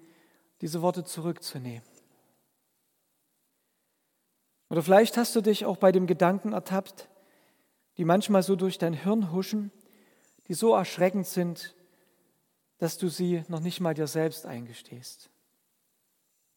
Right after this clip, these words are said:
Das ist genau die Welt, in die Jesus hineinkommt, in die er hineingehört. Es ist unsere Welt. Es ist die Welt,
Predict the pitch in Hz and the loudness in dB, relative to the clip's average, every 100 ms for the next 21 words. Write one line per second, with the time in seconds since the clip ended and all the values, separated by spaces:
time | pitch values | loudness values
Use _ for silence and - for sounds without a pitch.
0 | _ _ _ _ _ _ _ _ _ _ | _ _ _ _ _ _ _ _ _ _
1 | _ _ _ _ _ _ _ _ _ _ | _ _ _ _ _ _ _ _ _ _
2 | _ _ - 196 - 202 190 202 185 165 | _ _ -6 -4 0 4 6 6 4 4
3 | 170 170 160 151 151 156 160 139 151 143 | 4 4 -4 -4 -4 -2 -4 -4 -4 -4
4 | 135 135 - 123 123 - _ _ _ _ | -4 -8 -12 -16 -18 -20 _ _ _ _
5 | _ _ _ _ _ 156 160 165 156 156 | _ _ _ _ _ -4 0 0 0 0
6 | 151 151 147 143 147 135 123 - _ _ | 0 0 -4 -8 -8 -10 -14 -20 _ _
7 | _ _ _ _ _ _ _ _ _ _ | _ _ _ _ _ _ _ _ _ _
8 | _ - 156 165 - 202 180 147 127 127 | _ -12 -8 -8 -4 -2 -2 -4 -4 -6
9 | 127 131 - - _ _ _ _ _ _ | -6 -12 -18 -20 _ _ _ _ _ _
10 | _ _ _ _ _ _ - 151 180 196 | _ _ _ _ _ _ -10 -6 -2 2
11 | 156 165 190 202 - | 6 8 6 0 -10